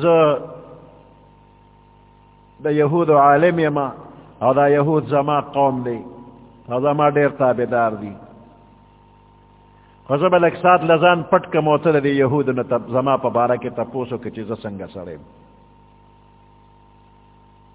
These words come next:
وی ته به اوس وګورې چې دوی زما څه وایي. د پیغمبر علیہ السلام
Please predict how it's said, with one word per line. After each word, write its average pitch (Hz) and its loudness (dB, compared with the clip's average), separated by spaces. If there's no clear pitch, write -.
وی 131 -4
ته 151 -6
به 139 -4
اوس 135 -4
وګورې 120 -4
چې 117 -10
دوی 110 -8
زما 101 -8
څه - -18
وایي. 71 -18
د - -10
پیغمبر 160 2
علیہ 165 4
السلام 165 2